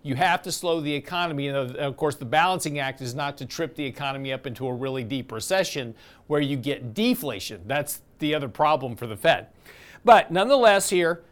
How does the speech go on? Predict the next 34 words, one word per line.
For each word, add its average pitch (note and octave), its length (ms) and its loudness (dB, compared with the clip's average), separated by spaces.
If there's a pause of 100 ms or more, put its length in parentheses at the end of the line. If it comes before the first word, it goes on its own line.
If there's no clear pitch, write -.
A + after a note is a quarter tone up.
(140)
markets F#3 420 2
are G#3 80 0
playing G3+ 400 -2
out F3+ 180 4
exactly E3 540 -2
like G3+ 240 0
we F#3 100 -4
talked F#3+ 320 0
about, D#3 380 0 (300)
right? C3+ 440 0
First E3 260 0
couple - 260 2
of F#3+ 100 0
weeks, F#3+ 300 2
we're C#3+ 120 -6
gonna C#3 120 -4
finish E3+ 300 -4
up F3 140 -4
the D3+ 80 -12
first F3 280 -4
two F3+ 120 -2
weeks E3+ 260 -2
next D3 240 -6
week, G#3 440 -2
<laughs> - 80 -20
right? G#3 300 6
So F3+ 480 2 (340)
here F#3+ 180 10
we A3 100 6
are, G3+ 220 6
sloppy G3+ 480 2
first G3+ 320 -4
two G#3+ 100 -2
weeks. F3 320 0